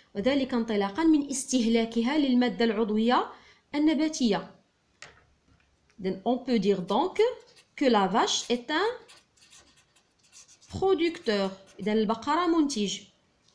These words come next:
Donc, on peut remplacer ici consommateur par producteur. إذن العشب منتج والبقرة منتج. Donc, pour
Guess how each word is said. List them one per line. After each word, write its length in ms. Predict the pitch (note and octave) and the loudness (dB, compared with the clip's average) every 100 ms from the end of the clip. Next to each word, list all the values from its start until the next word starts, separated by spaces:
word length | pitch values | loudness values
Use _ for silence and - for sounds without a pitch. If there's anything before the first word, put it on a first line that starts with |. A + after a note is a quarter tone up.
| _ _ - - | _ _ -20 -6
Donc, 280 | A#3+ B3+ - - _ _ _ - | -2 -2 -4 -20 _ _ _ -4
on 120 | B3 | -4
peut 160 | B3 E4 | -2 0
remplacer 600 | D#4 D4 C#4 C4+ - C4+ | 0 0 -2 -2 -4 -6
ici 340 | B3+ - C#4 | -6 -6 -6
consommateur 840 | B3+ B3 - B3 A3+ A3 E4+ F#4+ | -4 -6 -2 0 0 -2 -6 -8
par 240 | - E4 - - _ _ _ _ _ _ _ _ - | -2 -2 -2 -14 _ _ _ _ _ _ _ _ -18
producteur. 760 | - F4 D4 D#4 D#4 A3 F#3+ F#3+ - _ _ _ _ _ _ _ _ _ _ _ _ _ _ - | -10 -6 -2 -2 -4 -4 -4 -6 -14 _ _ _ _ _ _ _ _ _ _ _ _ _ _ -6
إذن 80 | G3 | 0
العشب 580 | G#3+ G#3 A#3 C#4 G#3 | 2 2 0 -2 -2
منتج 560 | G3+ F#3+ F#3+ D#4 A4 - - _ _ _ _ G3+ | -2 -2 -2 0 -2 -2 -16 _ _ _ _ -8
والبقرة 460 | G3+ A3 C4+ F4+ F#4+ | -4 -4 0 0 2
منتج. 420 | E4+ D4+ G#3+ F#3+ G3+ - _ - | 2 0 -2 -4 -8 -20 _ -8
Donc, 240 | A#3 A#3 | -8 -6
pour 320 | C#4 C#4+ F#3+ | -2 0 -2